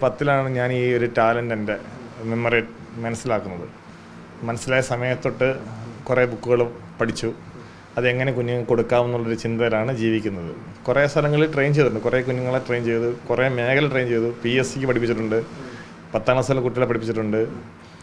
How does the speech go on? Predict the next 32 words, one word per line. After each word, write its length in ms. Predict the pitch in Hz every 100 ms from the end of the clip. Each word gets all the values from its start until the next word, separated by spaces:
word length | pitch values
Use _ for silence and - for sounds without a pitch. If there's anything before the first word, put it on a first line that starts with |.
| - -
പിന്നെ 140 | 117 120 123
വീട്ടിലല്ലാതെ 600 | 135 135 151 139 135 135
ട്രെയിൻ 160 | 123 113
ചെയ്യിച്ചിട്ടുണ്ട്, 440 | 110 107 101 98 104 - 107
മെമ്മറി 240 | 123 123 123
ട്രെയിനിങ്, 340 | 117 113 113 117
മാത്സിന് 320 | 113 113 131 117
ട്രെയിനിങ്. 380 | 110 104 104 113 - - - - -
അപ്പം 120 | 117
അതിൽ 120 | 117 151
നിന്നെല്ലാം 600 | 160 165 165 165 160 160 160
മനസ്സിലാക്കിയത് 600 | 147 147 151 147 151 147 147 139 131
എഴുതി, 160 | 139 143 139
എഴുതി, 160 | 135 135
എഴുതി, 140 | 131 131
എഴുതി 220 | 127 135 170 165
ഒരു 140 | 123 131 - - - - -
ഫ്രെയിം 220 | 127 123 127
ഉണ്ടാക്കിയിട്ടാണ് 440 | 123 127 117 117
ഈ 20 | 117 113
ഐ 20 | 110
ക്യു 100 | 135 135 -
സിസ്റ്റം 220 | 117 123
എന്ന് 100 | 123
പറഞ്ഞ് 180 | 117 117 -
സൂരജ് 280 | 120 123
പി 80 | 135 123
സതീഷായിട്ട് 420 | 110 110 113 107
ചേർന്ന് 300 | 101 98 101 104 - - - - - - - - 131 123
ഞാൻ 120 | 110 113
നടപ്പിലാക്കാൻ 400 | 110 110 107 104
തീരുമാനിച്ചത്. 460 | 101 95 90 - 87